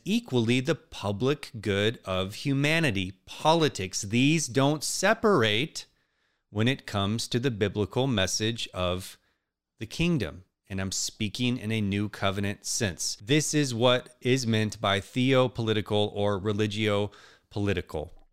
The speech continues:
Now let's move to the cultural setting. In the first century, you had, in general, four Jewish political factions. These political factions emphasized various Old Testament scriptures, held divergent theological convictions related to the Messiah,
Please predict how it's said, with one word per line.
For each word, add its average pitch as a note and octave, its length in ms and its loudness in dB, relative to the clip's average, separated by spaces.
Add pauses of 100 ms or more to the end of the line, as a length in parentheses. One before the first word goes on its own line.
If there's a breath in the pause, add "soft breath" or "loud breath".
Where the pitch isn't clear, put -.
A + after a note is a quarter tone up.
(280 loud breath)
Now A2+ 280 2
let's A#2 260 2
move A#2 220 2
to A2 80 -2
the G2+ 100 -2
cultural G#2 500 -2
setting. E2+ 460 -2
In D#3 180 4
the A3+ 60 4
first B3 320 2
century, D#3+ 420 2
you D3 200 2
had, C3 420 4
in B2+ 200 2
general, A#2+ 380 4
four A#2+ 420 4
Jewish A2+ 520 0
political G2+ 640 -2
factions. - 680 -2 (380 loud breath)
These F3 240 4
political F#3 400 4
factions C#3+ 540 2
emphasized C3 580 2
various C#3+ 400 4
Old D3+ 240 4
Testament C#3+ 460 2
scriptures, D#3 680 2 (140)
held D3 480 4
divergent B2+ 640 4
theological A#2+ 800 4
convictions G#2+ 600 -2
related G#2 400 0
to G#2 80 -6
the G2 60 -4
Messiah, E3+ 640 4